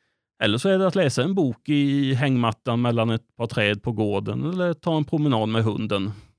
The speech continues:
Eller som för egen del då, vara ensam svensk att se C V M ishockey i Estland. Det är väl bara att konstatera att, eh, livet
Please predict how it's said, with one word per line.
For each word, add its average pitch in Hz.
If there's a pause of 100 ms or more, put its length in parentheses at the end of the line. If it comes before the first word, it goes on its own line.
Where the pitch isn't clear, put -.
(360)
Eller 185
som 143
för 135
egen 113
del 127
då, 113
vara 151
ensam 117
svensk 104
att 117
se 98
C 123
V 92
M 107
ishockey -
i -
Estland. 101 (1080)
Det 135
är 131
väl 131
bara 131
att -
konstatera 113
att, -
eh, 98 (380)
livet 110